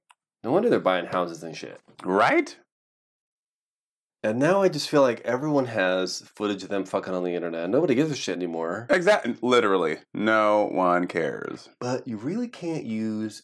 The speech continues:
Speaker 1: your job
Speaker 2: Mm-hmm.
Speaker 1: <laughs> as a backdrop
Speaker 2: Yeah, no, stop doing that.
Speaker 1: <laughs> to those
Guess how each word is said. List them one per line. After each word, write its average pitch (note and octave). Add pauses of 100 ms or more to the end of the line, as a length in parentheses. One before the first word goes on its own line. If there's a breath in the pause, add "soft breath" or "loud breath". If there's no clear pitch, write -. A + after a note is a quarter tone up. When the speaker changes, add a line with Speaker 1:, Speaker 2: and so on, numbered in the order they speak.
Speaker 1:
your E2+ (1300)
job E2 (460)
Speaker 2:
Mm-hmm. E2 (800 soft breath)
Speaker 1:
<laughs> G#2+
as C3
a A2+
backdrop A2+ (120)
Speaker 2:
Yeah, G#3+
no, G3+
stop F#3+
doing F3
that. A#2+ (160)
Speaker 1:
<laughs> -
to B2
those A2+